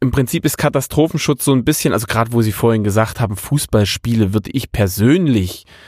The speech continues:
ja, jetzt nicht als eine nahende Katastrophe, was ja schon ein bisschen hart klingt,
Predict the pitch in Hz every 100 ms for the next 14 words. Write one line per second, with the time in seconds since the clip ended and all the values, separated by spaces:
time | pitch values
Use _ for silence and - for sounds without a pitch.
0 | - - 98 98 113 107 101 - - 107
1 | 117 127 - - 107 95 - - _ -
2 | 110 107 104 104 131 123 110 - 120 104
3 | 95 - 110 143 120 101 98 101 110 107
4 | - 107 92 123 - - 98 120